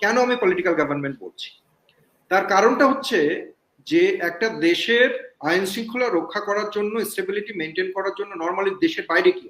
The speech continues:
হয়? যেগুলো উন্নত দেশ, সেই উন্নত দেশগুলোতে আমরা দেখি police and judi-, judiciary, পুলিশ, ব্যুরোক্রেসি,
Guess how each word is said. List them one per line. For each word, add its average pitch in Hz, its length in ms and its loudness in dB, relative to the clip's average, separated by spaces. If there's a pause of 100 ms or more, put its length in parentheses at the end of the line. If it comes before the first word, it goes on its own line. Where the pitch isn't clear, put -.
হয়? - 140 -20 (460)
যেগুলো 156 180 0
উন্নত 214 300 0 (180)
দেশ, - 240 -10
সেই 196 140 -2
উন্নত 202 300 -2
দেশগুলোতে 202 540 -2
আমরা 190 160 -4
দেখি 156 440 -6 (460)
police 247 440 6
and 226 160 0
judi-, - 280 -2 (280)
judiciary, 233 640 2 (180)
পুলিশ, 208 360 0 (800)
ব্যুরোক্রেসি, 208 600 4